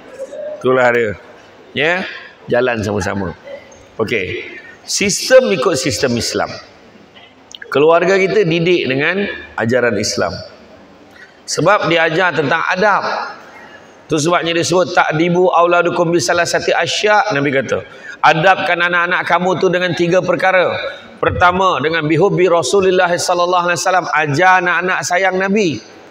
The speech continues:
Bila sayang Nabi itu macam mana? Pertamanya, selalu sebut nama Nabi. Kenapa? Sebab Nabi pernah sebut, "Faman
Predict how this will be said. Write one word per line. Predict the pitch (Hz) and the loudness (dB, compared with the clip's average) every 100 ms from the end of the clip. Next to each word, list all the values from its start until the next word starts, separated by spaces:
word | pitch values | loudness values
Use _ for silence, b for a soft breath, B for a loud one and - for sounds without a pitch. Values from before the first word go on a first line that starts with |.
| - B B B B 143 | -20 B B B B 0
Bila | 165 | 2
sayang | 170 180 185 185 | 4 4 4 2
Nabi | 185 185 208 | 0 0 -2
itu | 208 | -2
macam | 214 214 226 | 0 0 2
mana? | 254 240 156 - - - | 4 2 0 -4 -8 -6
Pertamanya, | 139 135 139 127 131 123 127 156 208 240 - - | -4 -2 0 0 0 0 0 2 0 0 -6 -8
selalu | - 143 135 135 165 170 | -2 0 2 2 2 2
sebut | 156 147 151 131 | 0 0 -2 -2
nama | 131 135 131 | -2 -2 0
Nabi. | 127 143 143 139 - | 2 2 2 -2 -4
Kenapa? | 151 185 208 262 180 98 92 | -2 0 4 4 4 0 -2
Sebab | 123 123 | 0 0
Nabi | 143 220 233 | 0 0 0
pernah | 170 170 147 | -2 -4 -4
sebut, | 147 156 151 - - | 0 0 0 -6 -14
"Faman | - 143 139 | -2 0 0